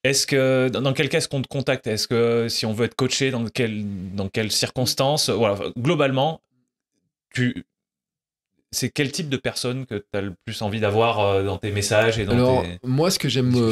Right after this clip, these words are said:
Speaker 2: euh, en fait, euh, c'est des gens qui veulent se lancer des défis. Alors, pour certains, c'est de se lancer le défi du podcast.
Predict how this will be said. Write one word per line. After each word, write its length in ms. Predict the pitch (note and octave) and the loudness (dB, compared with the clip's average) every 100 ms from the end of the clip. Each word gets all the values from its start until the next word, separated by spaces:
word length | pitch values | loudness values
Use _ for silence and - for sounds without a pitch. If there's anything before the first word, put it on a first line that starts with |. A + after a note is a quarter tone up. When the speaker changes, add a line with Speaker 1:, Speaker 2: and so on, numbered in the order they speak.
| G#2+ | 2
Speaker 2:
euh, 720 | G#2 G2+ G2 F#2 F2+ F2 E2+ - - _ _ _ - - - | 2 2 2 0 0 -2 -4 -8 -16 _ _ _ -20 -14 -4
en 80 | A#2 | 0
fait, 240 | F3 F#3 | 0 2
euh, 380 | B2+ G#2 G2 F#2+ | 2 2 2 0
c'est 160 | - A2 | -2 0
des 80 | |
gens 160 | A2+ E3 | 2 2
qui 160 | F3+ A2 | 0 0
veulent 120 | G#2 | 0
se 140 | - | 2
lancer 280 | G#2+ A#2 D3 | 2 2 2
des 80 | C3+ | 2
défis. 360 | A2 - D3 - _ _ - | 2 0 0 -2 _ _ -2
Alors, 120 | G2 | -2
pour 100 | - | 0
certains, 240 | - C3+ | 0 2
c'est 140 | D#3+ B2+ | 2 2
de 60 | |
se 100 | - | 2
lancer 180 | A#2 C3+ | 2 2
le 60 | A#2+ | 2
défi 160 | A#2 | 2
du 80 | A2+ | 2
podcast. 420 | G#2 A2 A#2 - | 2 2 0 -2